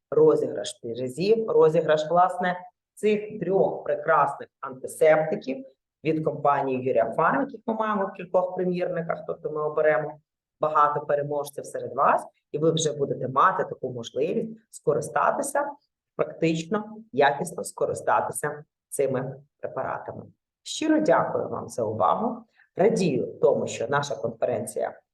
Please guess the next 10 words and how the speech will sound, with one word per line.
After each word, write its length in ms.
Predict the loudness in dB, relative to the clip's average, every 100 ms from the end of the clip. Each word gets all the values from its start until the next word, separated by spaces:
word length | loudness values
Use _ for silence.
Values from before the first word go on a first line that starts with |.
| _
має 260 | 2 4 4
місце. 460 | 2 -2 -6 -12 -14 _ 0
Радію 400 | 0 2 2 4
тому, 440 | 2 2 -2 -8 -16 _
що 220 | -2 0
ми 340 | 2 2 0 -4
можемо, 720 | 0 4 4 0 -4 -8 -14 _ _ _ _ 0
попри 540 | 2 4 2 2 0
воєнний 440 | -2 0 0 0
стан 300 | -4 -6 -10